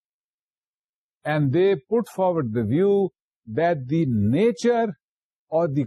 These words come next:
quality of that relationship between a coach and an athlete, a coach and a player, is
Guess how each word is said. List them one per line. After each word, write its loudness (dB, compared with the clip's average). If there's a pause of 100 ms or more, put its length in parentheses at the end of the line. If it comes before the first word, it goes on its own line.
(120)
quality 2
of 0
that 2
relationship 0 (200)
between 0 (440)
a 0
coach 2
and -2
an 2
athlete, 0 (100)
a 0 (100)
coach 0
and 0
a -4
player, 2 (1120)
is 0